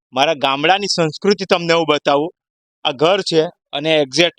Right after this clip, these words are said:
આ નીચે બધા ચપ્પલ કાઢી છે કે જ્યારે મારા ગામડામાં જ્યારે તમે કોઈકના ઘરે જતા હોય ત્યારે ચપ્પલ એના બારણામાં કાઢવાની હોય છે, એના ઓટલા સુધી પણ ચપ્પલ લઈ નથી જતા.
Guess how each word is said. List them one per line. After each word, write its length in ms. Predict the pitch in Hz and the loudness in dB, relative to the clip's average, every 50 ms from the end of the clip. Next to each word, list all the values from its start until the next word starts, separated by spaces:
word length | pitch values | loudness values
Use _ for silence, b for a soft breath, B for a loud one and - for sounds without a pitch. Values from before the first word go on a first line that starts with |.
| _ - | _ -6
આ 60 | 147 | -4
નીચે 340 | 147 147 147 139 - - 175 | -2 -2 -2 -2 0 -2 -2
બધા 340 | 151 147 139 123 113 160 156 | 0 -2 -4 -2 -2 -2 -2
ચપ્પલ 560 | - - - 143 131 _ - 196 180 175 156 | -2 -4 -4 -4 -4 _ 0 0 0 0 -2
કાઢી 320 | - - 151 147 147 156 | -2 0 0 0 0 -2
છે 200 | 143 - 143 139 170 - _ _ _ _ _ _ _ _ _ _ | -2 -2 -2 -2 -2 -4 _ _ _ _ _ _ _ _ _ _
કે 160 | - 156 156 156 | -2 0 0 0
જ્યારે 420 | - 117 143 151 170 180 170 165 - - - | 0 2 2 2 2 2 -2 -2 -4 -8 -10
મારા 280 | 131 123 131 147 170 | -4 0 2 2 2
ગામડામાં 720 | 180 135 143 131 131 135 147 170 202 208 190 170 160 160 - _ _ _ _ _ _ _ _ _ - | 0 0 -2 -2 0 0 0 0 0 0 -2 -4 -4 -6 -6 _ _ _ _ _ _ _ _ _ -8
જ્યારે 240 | - 143 170 202 208 | -4 -2 -2 -2 -2
તમે 220 | - 214 202 190 | -4 -4 -4 -4
કોઈકના 360 | - 196 185 175 - 196 185 | -2 -2 -2 0 0 -2 -4
ઘરે 360 | 143 110 135 135 147 185 214 | -4 -4 -2 0 2 2 2
જતા 280 | 208 170 175 - - 180 | 2 0 0 0 2 0
હોય 240 | 160 160 156 147 139 - _ _ _ _ _ _ _ _ | 0 0 0 -2 -4 -8 _ _ _ _ _ _ _ _
ત્યારે 360 | - 180 185 175 165 160 156 - _ - - | 0 0 0 0 0 -2 -4 -6 _ -10 -6
ચપ્પલ 440 | - 160 160 - _ - 214 190 165 - - | -6 -6 -6 -6 _ -2 -2 -2 -2 -4 -6
એના 160 | - 151 160 151 | -6 -6 -6 -4
બારણામાં 540 | 139 135 131 131 131 143 160 185 185 185 170 - | -4 -4 -4 -4 -4 -4 -4 -2 -2 -2 -2 -2
કાઢવાની 420 | 165 147 147 147 151 151 151 147 | -2 0 0 0 -2 -2 -2 0
હોય 160 | 143 143 139 | 0 0 0
છે, 220 | 131 - - 143 151 - _ _ _ _ _ _ - | 0 0 0 -2 -2 -2 _ _ _ _ _ _ -8
એના 300 | 139 147 160 165 170 170 - _ _ _ _ _ _ _ _ _ _ _ _ _ _ _ | -4 -2 -2 -2 -2 -6 -10 _ _ _ _ _ _ _ _ _ _ _ _ _ _ _
ઓટલા 340 | - 160 156 - - 196 208 | -2 0 0 0 2 0 0
સુધી 260 | 190 - 180 160 160 | 0 -2 -2 -2 -2
પણ 180 | 165 160 190 180 | 0 0 -2 -4
ચપ્પલ 420 | - - 180 160 - - - 180 | -4 -4 -4 -4 -2 -2 -2 0
લઈ 180 | 156 147 160 170 | 2 2 2 2
નથી 240 | 170 165 160 165 156 | 2 0 0 0 0
જતા. 200 | 160 156 - | 0 0 0